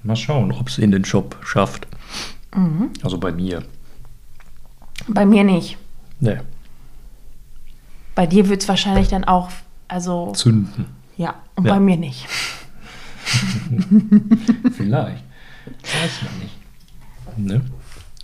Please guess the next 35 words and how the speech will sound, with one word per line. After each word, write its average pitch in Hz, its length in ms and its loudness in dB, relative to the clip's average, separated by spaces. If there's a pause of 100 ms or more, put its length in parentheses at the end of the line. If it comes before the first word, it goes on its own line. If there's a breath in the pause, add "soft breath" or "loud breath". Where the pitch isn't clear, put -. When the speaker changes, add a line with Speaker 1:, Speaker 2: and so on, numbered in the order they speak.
(140)
Speaker 2:
So, 254 140 4
das 196 220 0
war's 240 220 4
mit 185 140 0
den 175 120 0
Fragen, 220 420 -8
ne? - 100 -10
Speaker 1:
Mehr, 151 480 2
äh, 151 280 -4
stehen 156 260 -6
hier 151 80 -2
nicht 160 240 -6
auf 95 140 -8
meinem 90 300 -6
Zettel, 90 440 -8
ja. 90 200 -10 (320)
Speaker 2:
Aber 220 300 2
ich 247 220 -4
habe 185 260 0
noch 165 300 -6
was. 180 220 -2 (1300 loud breath)
Und 220 200 -2
zwar, 208 240 0
da 233 100 2
kannst 240 360 -4
du 220 60 0
mir 214 200 0
auch 196 160 0
helfen, 233 960 4
Speaker 1:
<clears throat> - 80 -14
Mhm. 104 240 -2
Speaker 2:
so 208 240 2
ein 208 180 2 (220)
Jahresrückblick. 185 1300 -2 (960)
Speaker 1:
Hm. 104 160 2